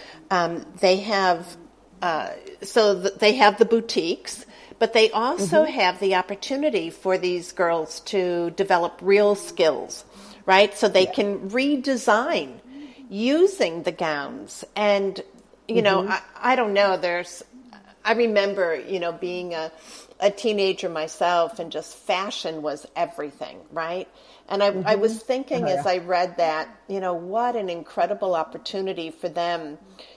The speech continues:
Speaker 1: to be able to use their creativity and <clears throat> to be, you know, using these, these gowns that they can see as beautiful already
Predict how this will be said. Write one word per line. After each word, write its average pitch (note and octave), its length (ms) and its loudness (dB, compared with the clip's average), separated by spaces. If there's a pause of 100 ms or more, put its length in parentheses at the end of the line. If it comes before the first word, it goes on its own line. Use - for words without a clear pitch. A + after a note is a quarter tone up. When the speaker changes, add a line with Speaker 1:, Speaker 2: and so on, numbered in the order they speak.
(160)
Speaker 1:
to G3 400 2
be F#3+ 160 0
able G3 200 0
to G3+ 140 -12
use F3+ 380 -6
their E3 220 -2
creativity D#3+ 1120 -6 (600)
and F#3 520 0 (100)
<clears throat> A#3+ 360 -2
to A3+ 200 0
be, F#3 420 -2 (120)
you G#3+ 180 -2
know, F3+ 240 -2
using G#3+ 960 -6 (280)
these, F3+ 460 -2 (240)
these F3+ 440 -2
gowns F3+ 680 0
that F3 160 -6
they F#3 100 -2
can F3+ 280 -6
see A3+ 480 -4
as F#3 300 0
beautiful F#3+ 640 -4
already E3 640 -4